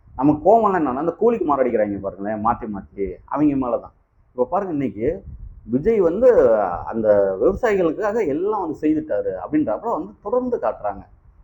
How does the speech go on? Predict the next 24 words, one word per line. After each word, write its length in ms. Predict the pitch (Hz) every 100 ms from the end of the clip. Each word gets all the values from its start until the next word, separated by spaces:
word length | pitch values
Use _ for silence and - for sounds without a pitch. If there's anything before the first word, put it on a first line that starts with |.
| -
முதன்மை 320 | 175 220 208
செய்தியா 320 | - 139 165
வந்து 180 | 139 131
காட்டுறாங்க. 460 | 127 101 98 95 - - - - -
அதெல்லாம் 220 | 185 170
பார்க்கும்போது 260 | 170 185
நமக்கு 200 | 151 127
என்ன 100 | 196
தோணுதுன்னா, 600 | 165 139 113 98 95 143 - - - -
அப்ப 220 | 175 175
நம்மாழ்வார் 640 | 247 220 247 247 202 170
நின்னது 340 | 151 147 147 139
என்னாச்சு? 640 | 131 117 - 110 123 151 151
நம்மாழ்வார் 640 | 127 143 214 233 196 151 147
வந்து 140 | 190
அண்ணன் 380 | - 170 185 165
சீமான், 460 | 175 190 175 180
நம்மாழ்வார் 460 | 170 170 180 160 165
எல்லாம் 220 | 160 170
சேர்ந்து 300 | - 180 190
வந்து 160 | 156 147
போராட்டம் 380 | 139 143 127 120
பண்ணது 220 | 110 117
என்னாச்சு? 400 | 120 113 -